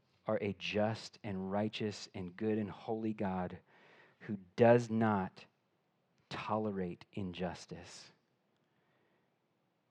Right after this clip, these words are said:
And yet, Lord, you are compassionate and gracious, slow to anger, abounding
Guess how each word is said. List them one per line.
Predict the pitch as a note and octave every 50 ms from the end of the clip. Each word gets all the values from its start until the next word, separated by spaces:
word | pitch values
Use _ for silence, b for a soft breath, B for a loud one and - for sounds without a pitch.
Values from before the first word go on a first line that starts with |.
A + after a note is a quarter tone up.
| _ _
And | - F#2+ F#2+ G2 G2
yet, | G2 G2+ F#2+ F2+ F2+ - - - F#2+
Lord, | G2+ F#2+ F#2+ F2 F#2
you | G#2 A2 - -
are | - A#2+ -
compassionate | - - - - - - - - - G2+ F2+ - - - F2+ E2 E2 - - _ _ -
and | G#2 F#2 F2
gracious, | E2+ F2 F2 F#2 F#2 F#2 F2+ - - F2 D#2+ - - - - - b b b b b b b b b b b b b
slow | - - - - - - - G2+ G2 G2+ G2+ G2+
to | G2 - - G2
anger, | G2 F#2+ G2 F#2+ F2+ F2+ E2+ - -
abounding | F#2+ - _ _ _ - F#2 F#2+ G2+ G#2 G2+ G2+ F2+ E2+ D#2+ D2+